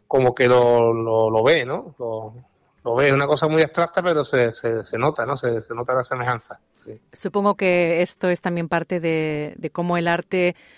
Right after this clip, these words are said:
Speaker 2: se puede recibir por diferentes sentidos, ¿no?
Speaker 1: Claro, eh, es que, es más, es que el flamenco aparece, determinados palos del flamenco, como la bulería soleá, la seguirilla,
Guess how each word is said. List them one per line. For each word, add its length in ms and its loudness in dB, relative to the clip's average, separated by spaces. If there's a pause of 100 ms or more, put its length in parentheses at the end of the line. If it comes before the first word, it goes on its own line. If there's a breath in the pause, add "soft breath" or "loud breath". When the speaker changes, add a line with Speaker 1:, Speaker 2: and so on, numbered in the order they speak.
(240 soft breath)
Speaker 2:
se 220 -4
puede 560 0
recibir 380 -4
por 140 -2
diferentes 520 -4
sentidos, 600 -2
¿no? 240 -4 (760 soft breath)
Speaker 1:
Claro, 440 0 (100)
eh, 220 0
es 40 -4
que, 280 2
es 100 -6
más, 220 0
es 120 -12
que 180 0 (300)
el 100 2
flamenco 500 0
aparece, 640 2 (120)
determinados 720 0
palos 300 -2
del 100 0
flamenco, 480 0
como 180 4
la 60 4
bulería 560 2
soleá, 680 0
la 80 -10
seguirilla, 640 0